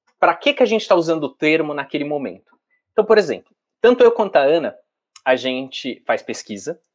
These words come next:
a gente escreve, é, ficção e a gente escreve, é, crítica.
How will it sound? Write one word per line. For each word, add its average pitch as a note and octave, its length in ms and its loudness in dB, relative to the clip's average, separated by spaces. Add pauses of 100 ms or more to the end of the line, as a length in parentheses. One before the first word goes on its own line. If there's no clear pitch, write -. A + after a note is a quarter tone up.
(220)
a A#2+ 80 -8
gente A2+ 260 -10
escreve, A#2 680 -2 (440)
é, A2+ 260 0
ficção C3 560 -6 (180)
e F#3+ 80 -2
a F3 60 4
gente E3+ 300 -6
escreve, C#3+ 920 0
é, C#3+ 880 0
crítica. - 480 -6